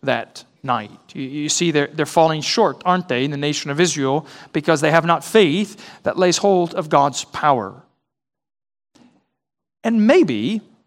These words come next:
it's stunning to you, 'cause it should be,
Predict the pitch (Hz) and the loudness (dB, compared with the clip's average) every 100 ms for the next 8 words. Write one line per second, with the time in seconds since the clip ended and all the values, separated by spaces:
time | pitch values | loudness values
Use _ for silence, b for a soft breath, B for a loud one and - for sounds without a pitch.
0 | _ _ _ _ _ _ _ _ 156 - | _ _ _ _ _ _ _ _ -6 -6
1 | - - 254 202 - 185 202 123 131 196 | -4 0 2 2 0 0 0 0 -4 -8
2 | _ _ _ _ _ _ _ _ _ _ | _ _ _ _ _ _ _ _ _ _
3 | - 120 - 208 120 110 131 185 | -10 -8 -4 -4 -4 -6 -4 -6